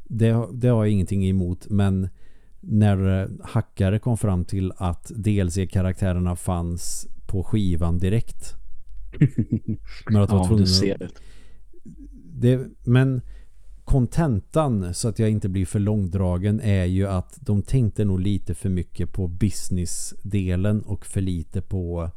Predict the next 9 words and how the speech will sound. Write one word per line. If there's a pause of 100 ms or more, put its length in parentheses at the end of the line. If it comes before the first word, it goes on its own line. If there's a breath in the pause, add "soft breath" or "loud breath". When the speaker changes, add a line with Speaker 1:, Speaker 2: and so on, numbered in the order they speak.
(260)
Speaker 1:
speldelen. (600)
Speaker 2:
Mm. (840 loud breath)
Men
jag
ska
vända
se
nu,
på,